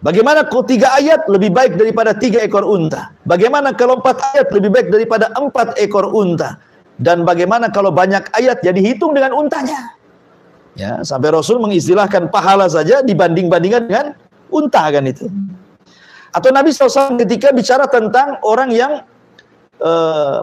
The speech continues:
masuk sholat Jumat, ya kan? Apa kata Nabi sallallahu alaihi wasallam? "Man igtasala yaumal jum'ah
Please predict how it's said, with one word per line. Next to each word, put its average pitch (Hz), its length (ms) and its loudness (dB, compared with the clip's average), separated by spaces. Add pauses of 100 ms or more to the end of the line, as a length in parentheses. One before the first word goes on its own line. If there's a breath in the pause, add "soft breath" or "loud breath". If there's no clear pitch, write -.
masuk - 480 -2 (160)
sholat 202 240 0
Jumat, - 320 -4 (560)
ya 104 160 -6
kan? 170 240 -4 (400 soft breath)
Apa 190 160 0
kata 240 160 0
Nabi 240 320 0
sallallahu 220 320 2
alaihi 233 80 -2
wasallam? 233 160 0
"Man 226 240 2
igtasala 226 640 2
yaumal 214 400 2
jum'ah 240 680 -2